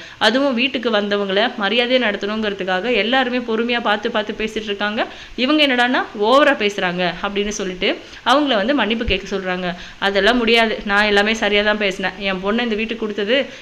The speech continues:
என்னோட தப்பு" அப்படின்றாங்க. "ஆமா, நீங்க தான் கல்யாணம் பண்ணிட்டு போங்க மாப்பிள்ளைன்னு கூப்பிட்டு உங்க பொண்ணை கொடுத்தீங்களாக்கும். ஏதோ அவளும் நானும் விரும்பினோம்,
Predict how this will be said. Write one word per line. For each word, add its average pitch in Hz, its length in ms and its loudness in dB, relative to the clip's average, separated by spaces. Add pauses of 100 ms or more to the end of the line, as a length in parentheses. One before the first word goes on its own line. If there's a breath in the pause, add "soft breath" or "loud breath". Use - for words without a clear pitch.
(100)
என்னோட 240 280 0
தப்பு" 202 400 0
அப்படின்றாங்க. 196 720 0 (760)
"ஆமா, 233 300 -8
நீங்க 262 260 -6
தான் 269 140 -2
கல்யாணம் 247 340 0
பண்ணிட்டு 226 260 -2
போங்க 214 200 -2
மாப்பிள்ளைன்னு 226 480 0
கூப்பிட்டு 233 400 -2
உங்க 220 260 -2
பொண்ணை 233 140 0
கொடுத்தீங்களாக்கும். 202 720 -2 (240 loud breath)
ஏதோ 240 400 4
அவளும் 214 280 2
நானும் 226 300 0
விரும்பினோம், 208 420 0